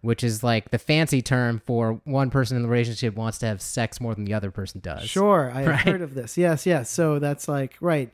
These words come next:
Speaker 2: y-, you could, the one who's feeling pestered can be like, "Just go get a sex bot, Jimmy," and everybody's happy.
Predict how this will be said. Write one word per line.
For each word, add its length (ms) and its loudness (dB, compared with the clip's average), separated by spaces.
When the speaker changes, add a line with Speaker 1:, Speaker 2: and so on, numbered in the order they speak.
Speaker 2:
y-, 60 -8
you 160 -4
could, 300 0
the 100 4
one 160 6
who's 180 4
feeling 300 4
pestered 480 2
can 140 -2
be 80 2
like, 320 -2
"Just 340 -6
go 140 4
get 160 2
a 120 -2
sex 340 -2
bot, 220 -4
Jimmy," 400 0
and 340 -4
everybody's 440 -2
happy. 400 -2